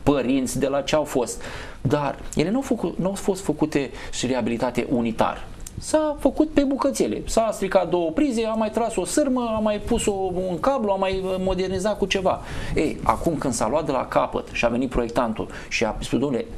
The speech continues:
ca să putem să obținem toate avizările și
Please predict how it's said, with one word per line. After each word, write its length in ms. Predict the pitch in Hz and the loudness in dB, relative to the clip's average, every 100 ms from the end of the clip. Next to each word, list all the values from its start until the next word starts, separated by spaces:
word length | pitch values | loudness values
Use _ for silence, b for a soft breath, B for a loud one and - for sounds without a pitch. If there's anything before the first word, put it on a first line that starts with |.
| - | -4
ca 160 | - 113 | 0 0
să 220 | - 120 | 0 -4
putem 420 | - 120 - 160 | -2 0 2 2
să 300 | 143 127 110 B B B B - - - - - | 2 0 -2 B B B B -12 -14 -18 -18 0
obținem 440 | 117 113 - 175 143 | 2 4 2 0 2
toate 240 | 151 143 | 2 4
avizările 440 | 123 117 131 110 | 0 2 0 0
și 300 | 95 - 233 | 0 -2 -2